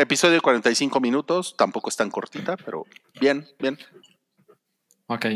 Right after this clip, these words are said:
Speaker 2: Sí, vi que los episodios, eh, duran como cuarenta y cinco a cincuenta minutos.
Speaker 1: Exacto, exacto.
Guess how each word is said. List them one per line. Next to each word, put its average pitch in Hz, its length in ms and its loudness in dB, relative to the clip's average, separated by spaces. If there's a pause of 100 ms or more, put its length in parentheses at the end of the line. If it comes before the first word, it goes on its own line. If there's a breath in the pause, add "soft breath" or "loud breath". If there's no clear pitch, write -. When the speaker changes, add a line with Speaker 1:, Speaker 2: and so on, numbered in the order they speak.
(100)
Speaker 2:
Sí, 185 220 4
vi 180 140 4
que 190 120 2
los 170 160 2
episodios, 151 760 0
eh, 110 420 0
duran 123 240 0
como 101 240 0
cuarenta 98 240 -2
y 101 40 -2
cinco 110 240 -6
a 101 40 -6
cincuenta - 360 -4
minutos. - 500 -4 (2250)
Speaker 1:
Exacto, 107 400 0
exacto. - 360 -2